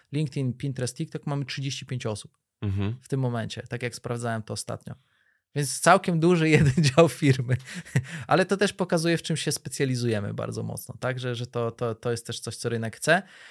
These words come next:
Speaker 1: No i co jest ciekawe, że tutaj powstały nowe stanowiska. Powstał na przykład, y, trener, stanowisko. Mamy już wewnętrznych trenerów naszych własnych.
Speaker 2: Którzy zajmują się
Speaker 1: Trenowaniem
Speaker 2: szkoleniem, y,
Speaker 1: ludzi.
Speaker 2: pracowników.
Speaker 1: Tak.
Speaker 2: Mhm.
Speaker 1: Mamy
Speaker 2: W
Speaker 1: teraz
Speaker 2: zespole.
Speaker 1: dwie osoby,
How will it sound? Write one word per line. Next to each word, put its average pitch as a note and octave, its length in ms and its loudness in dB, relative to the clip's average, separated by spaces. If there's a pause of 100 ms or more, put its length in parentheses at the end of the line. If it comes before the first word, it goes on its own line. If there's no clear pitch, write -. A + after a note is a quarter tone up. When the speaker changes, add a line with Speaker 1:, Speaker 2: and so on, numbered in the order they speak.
(220)
Speaker 1:
No C#3+ 140 6
i D#3+ 80 8
co - 140 6
jest G3+ 160 4
ciekawe, F3+ 440 6
że E3+ 160 2
tutaj F#3 280 2
powstały E3+ 440 2
nowe D#3+ 220 2
stanowiska. C3+ 600 0
Powstał E3+ 340 0
na D#3+ 80 2
przykład, D3+ 280 -2
y, A#2+ 460 0
trener, D3+ 460 6
stanowisko. C3 560 -4
Mamy C3+ 140 0
już C#3+ 120 0
wewnętrznych E3+ 500 0
trenerów C3 640 0
naszych B2+ 300 -6
własnych. A#2 460 -4 (120)
Speaker 2:
Którzy A#2 320 -4
zajmują A#2 400 2
się A2 360 -2 (160)
Speaker 1:
Trenowaniem D3 560 6
Speaker 2:
szkoleniem, B2+ 140 0
y, - 100 0
Speaker 1:
ludzi. G#2+ 100 -8
Speaker 2:
pracowników. - 580 -6
Speaker 1:
Tak. - 80 -20
Speaker 2:
Mhm. - 120 -12
Speaker 1:
Mamy D3+ 220 4
Speaker 2:
W D3+ 40 -8
Speaker 1:
teraz D#3 200 4
Speaker 2:
zespole. B2+ 180 0
Speaker 1:
dwie D3 180 6
osoby, C#3+ 580 2